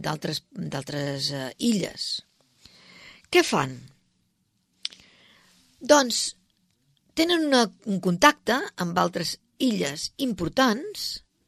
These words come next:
perquè amb una barca els hi portin clients. Però els clients, claro, no venen a muntar. Els clients el que venen a veure, aquests tipus de cavalls muntats per criatures. Se'n diuen, traduït,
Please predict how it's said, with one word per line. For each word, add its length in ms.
perquè 320
amb 160
una 160
barca 380
els 140
hi 100
portin 480
clients. 480
Però 140
els 100
clients, 480
claro, 300
no 160
venen 220
a 60
muntar. 360
Els 160
clients 320
el 80
que 80
venen 200
a 60
veure, 280
aquests 500
tipus 280
de 100
cavalls 420
muntats 480
per 140
criatures. 580
Se'n 240
diuen, 300
traduït, 600